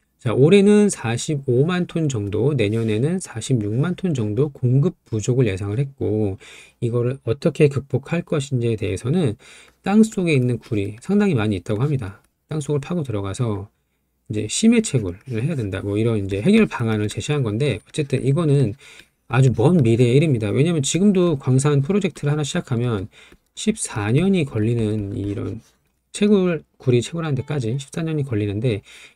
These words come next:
이 심해까지 가는 거는 다른 문제죠. 바닷속에서 땅을 뚫고 들어가서 구리 광석을 채굴한다는 건 먼 미래의 얘기입니다. 이거는 이제 패스하도록 하고요.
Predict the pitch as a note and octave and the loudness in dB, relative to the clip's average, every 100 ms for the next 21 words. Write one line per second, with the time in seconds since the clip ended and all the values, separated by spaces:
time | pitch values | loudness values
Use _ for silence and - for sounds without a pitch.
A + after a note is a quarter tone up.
0 | _ - A2 - A#3 A3 G3+ F3 A#2 A2 | _ -6 -2 2 2 2 0 -2 -2 -2
1 | G#2 G#2 D#3 G3 F#3+ - _ _ - C3 | -2 -2 -2 -2 -6 -12 _ _ 2 6
2 | F#3+ B2 G2 F#2 G#2+ C#3 _ _ _ - | 6 6 0 -4 -6 -8 _ _ _ -2
3 | C3 C3+ A#2+ G2+ E3 G#3 - _ _ D#3+ | 0 0 -2 -2 -2 -6 -8 _ _ -6
4 | E3+ D#3 F#3 - C#3 A#2+ G2+ C3+ E3+ - | -6 -4 -6 -4 -2 -2 -2 -4 -4 -10
5 | _ _ _ _ _ _ - B2+ C3+ E3 | _ _ _ _ _ _ 2 4 4 2
6 | F3 - A#2+ A2 A2+ G#2+ - C#3+ D#3 D3 | -6 -6 -2 0 0 -2 -2 0 0 0
7 | A#2+ G#2+ A#2+ D#3+ B2+ G2 B2+ D3 G#2+ G#2+ | 0 -2 -4 -4 -4 4 6 6 4 0
8 | G2 G2 F#2+ F#2+ G#2 G2+ F#2+ F2+ _ - | -2 -4 -6 -6 -4 -4 -6 -12 _ -6
9 | F3 E3 A#2+ G#2+ - D3 G2+ D#3+ | -4 -2 -4 -4 -4 -2 -2 -6